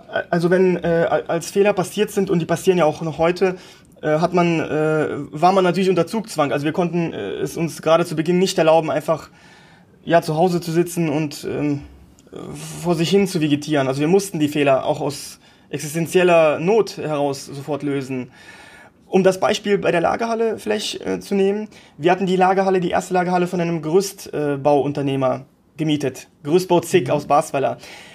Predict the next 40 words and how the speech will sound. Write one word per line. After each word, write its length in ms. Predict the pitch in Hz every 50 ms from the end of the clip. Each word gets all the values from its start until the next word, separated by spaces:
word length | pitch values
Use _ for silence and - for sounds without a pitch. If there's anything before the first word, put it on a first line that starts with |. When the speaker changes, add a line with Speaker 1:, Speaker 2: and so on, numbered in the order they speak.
| - - -
Speaker 1:
Und 360 | 160 170 170 165 - - -
mit 200 | - 175 170 190
dem 160 | 214 226 226
haben 100 | 220 220
wir 80 | 220 214
tatsächlich 460 | 214 208 202 - 226 214 220 190 -
einfach 200 | 208 220 233 220
persönlich 380 | 220 220 190 202 220 214 196 -
gesprochen, 640 | 196 - - - - 214 226 254 247 240 233 -
haben 180 | - 180 196 196
ihm 140 | 208 214 196
dann 140 | 202 196 190
die 60 | 185
Situation 400 | 180 175 196 190 190 - 196 196
geschildert 440 | 185 180 - 202 220 220 220 214 214
und 120 | - 175
er 120 | 175 180 190
hatte 380 | 196 190 190 196 190 190 180 185 - - - _ - - _ -
Sympathie 420 | 156 165 208 180 190 185 226 226
zu 140 | 208 - -
uns 300 | 180 - 208 214 196 -
und 140 | - 170 180
dann 360 | 175 180 185 185 185 180 180 - - - - - - - -
konnte 220 | 185 190 190 202
man, 220 | 202 196 196 196
äh, 40 | - - - - - - - - 95 147 170 180 175 170 165 160 151 - - 156 151 - - -
sehr, 320 | - 160 156 175 190 208
sehr, 440 | 190 175 202 202 196 196 190 180 - -
ähm, 380 | 175 180 185 180 180 175 160 - - - _ - - - _ - - - - - _ _ _ _ _ _ _ _ _ _ _ _ -
einfach 380 | - 139 185 202 190 220 214 190
aus 160 | - 185 185
dem 100 | - 190
Mietverhältnis 600 | 196 214 180 - 180 170 165 160 165 151 139 - -
dann 140 | 139 139 120
aussteigen, 760 | 123 143 139 - - 143 127 123 127 127 127 127 131 139 - - -
weil 200 | 143 165 175 -
er 180 | - 196 202 175
uns 120 | 185 175
auch 140 | - 151 147
entgegenkam. 680 | 151 147 143 147 143 135 131 - - 127 123 120 123